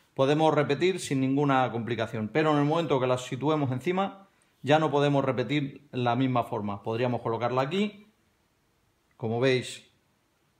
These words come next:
no, no lindaría con ninguna de, de, de forma circular y en esta otra tampoco,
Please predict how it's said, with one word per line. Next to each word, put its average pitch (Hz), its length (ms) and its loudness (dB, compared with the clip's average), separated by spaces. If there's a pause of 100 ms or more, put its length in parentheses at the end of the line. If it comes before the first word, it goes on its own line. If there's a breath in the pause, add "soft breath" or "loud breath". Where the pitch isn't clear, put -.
(1040)
no, 143 340 0
no 147 220 4
lindaría 135 520 4
con 117 120 -2
ninguna 123 640 0
de, 117 460 -10
de, 127 640 -6
de 139 180 -4
forma 147 260 0
circular 160 680 0
y 135 140 -2
en 135 100 0
esta 139 200 -2
otra 170 360 0
tampoco, 117 560 -4